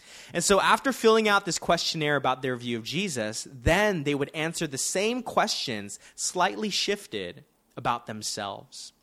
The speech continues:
And what Scot McKnight found was that everyone thinks Jesus is just like them.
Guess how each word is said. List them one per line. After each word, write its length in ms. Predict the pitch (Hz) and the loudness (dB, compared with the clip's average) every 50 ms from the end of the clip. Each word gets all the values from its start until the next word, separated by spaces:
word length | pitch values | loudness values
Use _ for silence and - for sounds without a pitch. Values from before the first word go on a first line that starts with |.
| _ _ _ - - - - - - - | _ _ _ -20 -20 -20 -20 -20 -10 -6
And 140 | - 170 170 | -4 0 2
what 100 | 196 190 | 2 2
Scot 400 | - - - - 214 254 302 302 | 2 2 4 6 6 6 6 4
McKnight 420 | 277 254 180 180 175 170 160 147 | 0 -2 0 2 0 0 0 -2
found 720 | - - - - 160 160 170 165 143 117 104 101 101 - - | -6 -6 -2 0 2 4 4 4 4 2 0 -4 -6 -8 -8
was 160 | 135 147 139 | -8 -4 -2
that 300 | 170 156 147 143 - _ _ _ _ | -2 -2 -2 -2 -6 _ _ _ _
everyone 840 | - 202 233 247 233 233 294 294 302 294 294 294 302 302 302 294 285 240 | 0 2 2 2 2 2 2 2 2 4 4 4 2 2 0 -2 -6 -10
thinks 400 | - - - 208 202 160 - - | -6 -4 -2 -2 -2 -2 -4 -4
Jesus 760 | - - 156 170 180 190 180 170 208 214 220 220 - - - - | -2 -2 -2 -2 -2 -2 0 0 0 0 0 0 -2 -4 -6 -6
is 220 | - 135 127 117 | -8 -6 -6 -6
just 640 | - - - 160 156 139 143 151 - - - - - _ - | -6 -2 0 2 2 2 2 0 -2 -6 -8 -10 -14 _ -10
like 480 | 131 120 123 120 123 127 113 - - - - 139 113 | -6 0 0 2 2 0 -2 -8 -12 -20 -20 -14 -10
them. 300 | 117 117 113 107 101 95 | -8 -6 -6 -6 -8 -12